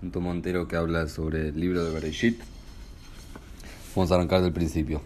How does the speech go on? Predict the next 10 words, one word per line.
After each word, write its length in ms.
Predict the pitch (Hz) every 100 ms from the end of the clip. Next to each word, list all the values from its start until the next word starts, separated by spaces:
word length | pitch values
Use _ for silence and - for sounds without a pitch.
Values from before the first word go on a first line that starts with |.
| -
Dice 180 | 90 90
así: 280 | 87 87 67 - - - - - - - - - -
"Dubar 320 | 98 113 123
kama 260 | 120 117
pa'amim", 380 | 101 95 92 90
ya 160 | 80 104
se 100 | 104
habló 220 | 95 104
muchas 340 | 104 117 107 85
veces, 500 | 80 85 90 -